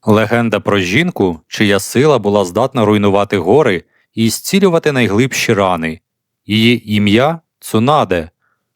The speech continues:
Вона була не просто ніндзя, а прямим нащадком першого Хокаге,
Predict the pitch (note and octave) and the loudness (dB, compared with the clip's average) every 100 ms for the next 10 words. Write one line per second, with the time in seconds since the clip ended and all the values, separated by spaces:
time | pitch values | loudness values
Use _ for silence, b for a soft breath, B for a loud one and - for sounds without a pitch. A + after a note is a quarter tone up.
0 | - G#2 C3+ C#3 D3 D#3 D#3+ G#3 - - | -4 0 0 2 0 0 0 -2 0 -2
1 | C3 B2+ F#2+ E2 E2+ E2 _ _ _ - | 0 0 -2 -2 -4 -4 _ _ _ -6
2 | G2+ G2+ G#2 A#2+ D#3 B2+ A2 - A#2+ - | -4 0 0 0 0 -2 -4 -2 -2 -2
3 | G2+ F2 G#2+ A2 - A#2+ A#2+ B2+ C#3 D3+ | -4 -2 -2 -2 0 0 2 0 -2 0
4 | C3 E2+ E2+ | 0 -2 -8